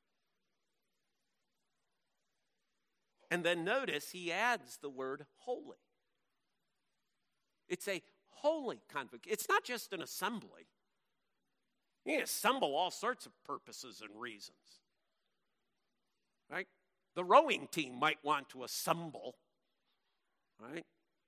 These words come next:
The, the racing team might want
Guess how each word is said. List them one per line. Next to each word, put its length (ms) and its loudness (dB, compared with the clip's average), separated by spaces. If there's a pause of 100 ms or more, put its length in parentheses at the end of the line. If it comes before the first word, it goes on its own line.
(1200)
The, 240 -6
the 120 0
racing 540 6
team 300 2
might 300 6
want 200 4